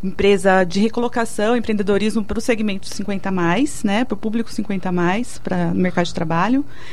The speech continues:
E a gente contou com esse parceiro que nos ajudou bastante, além de várias outras pessoas que nos apoiaram nessa, como a gente, como a gente disse, como a gente não teve nenhum incentivo aos participantes,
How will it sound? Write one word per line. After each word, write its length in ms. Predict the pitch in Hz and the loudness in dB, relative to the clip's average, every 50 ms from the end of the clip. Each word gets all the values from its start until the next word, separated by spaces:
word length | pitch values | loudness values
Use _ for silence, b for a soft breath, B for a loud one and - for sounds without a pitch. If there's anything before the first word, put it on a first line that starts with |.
| B B B B B | B B B B B
E 140 | 214 208 226 | 0 4 4
a 60 | 226 | 4
gente 200 | 220 240 220 - | 4 4 2 2
contou 300 | - 254 240 220 247 254 | 2 0 2 4 4 4
com 60 | 269 | 4
esse 120 | 285 - - | 2 0 0
parceiro 520 | - 226 220 220 - 208 190 196 196 220 | 0 0 0 0 0 0 2 2 0 2
que 80 | 214 220 | 2 2
nos 120 | 220 214 | 2 2
ajudou 340 | 208 208 202 196 196 196 196 | 2 0 0 -2 -2 -4 -2
bastante, 880 | 175 180 196 226 202 - - 202 180 180 185 202 208 - - 247 240 - | 0 0 0 0 0 -2 -2 -2 0 0 0 -2 -2 -2 -2 -2 0 2
além 280 | - 220 226 226 233 254 | 2 2 4 4 4 2
de 140 | 247 269 254 | 2 0 -2
várias 720 | 208 202 220 220 254 277 302 302 285 277 254 247 220 220 | 0 2 2 4 4 4 2 2 0 0 -2 -4 -2 0
outras 500 | 233 220 240 240 247 240 240 233 226 226 | 0 0 0 0 0 0 0 0 0 -2
pessoas 460 | - - 226 - - - 220 220 220 | -4 -4 -4 -2 -2 -2 -2 -2 -2
que 80 | - - | -2 -2
nos 160 | 240 240 226 | -2 0 0
apoiaram 600 | 247 233 - 247 247 240 226 202 196 196 202 220 | 0 0 0 0 2 2 4 4 4 4 2 2
nessa, 260 | 220 226 220 - - 220 | 0 0 0 -2 -4 -4
como 200 | - - 208 214 | -4 -4 -2 -2
a 20 | |
gente, 280 | 202 214 202 - - - | -2 -2 -4 -4 -6 -4
como 200 | - - 208 202 | -4 -2 -2 -2
a 40 | |
gente 160 | 208 208 202 214 | -2 -2 -2 -2
disse, 140 | 202 - | -2 -2
como 120 | - 208 208 | -2 -2 -2
a 40 | 208 | -2
gente 160 | 202 208 226 | -2 -2 0
não 140 | 214 214 214 | 0 0 0
teve 220 | - 208 202 190 | 0 0 0 2
nenhum 120 | 202 214 | 0 0
incentivo 600 | 233 - - 254 240 226 - - - 240 269 262 277 | 0 0 2 2 2 0 0 0 0 0 2 2 2
aos 160 | 233 196 - | 2 2 2
participantes, 840 | - 208 208 - - 220 - - 196 196 208 226 247 - - - | 0 -2 -2 0 -2 -2 0 2 2 2 2 2 -2 -4 -6 -8